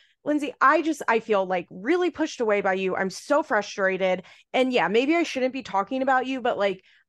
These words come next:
I don't know. I just feel like it's the only way to get this out is, like, I go and I talk to them and I'm sorry that upset you, but, like, it's just what I'm doing." But for her to be like,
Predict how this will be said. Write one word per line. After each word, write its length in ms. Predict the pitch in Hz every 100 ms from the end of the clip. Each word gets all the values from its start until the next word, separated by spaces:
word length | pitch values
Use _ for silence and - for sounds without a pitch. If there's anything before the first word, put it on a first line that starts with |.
| -
I 80 |
don't 140 | 311 320
know. 240 | 247 175
I 100 | -
just 200 | 240 285
feel 100 | 320
like 160 | 320 320
it's 140 | 302
the 100 | 277 -
only 280 | 254 240 277
way 160 | 240
to 80 | 214
get 200 | 208 196
this 160 | 202 -
out 280 | 180 170 -
is, 100 | 180
like, 220 | 196 190
I 80 | 190
go 240 | 196 233
and 80 | 240
I 80 | 226
talk 260 | 208 180 180
to 60 |
them 200 | 180 175
and 120 | 175
I'm 100 | 185 180
sorry 360 | - 220 233
that 160 | 220 202
upset 340 | 196 - 160
you, 80 | 185
but, 140 | 175 165
like, 180 | 185
it's 180 | - 226
just 260 | - 233 -
what 140 | 202
I'm 140 | 175 175
doing." 320 | 175 131 143
But 160 | 226 233
for 100 | 262
her 180 | 262 320
to 80 |
be 140 | 302 311
like, 240 | 277 247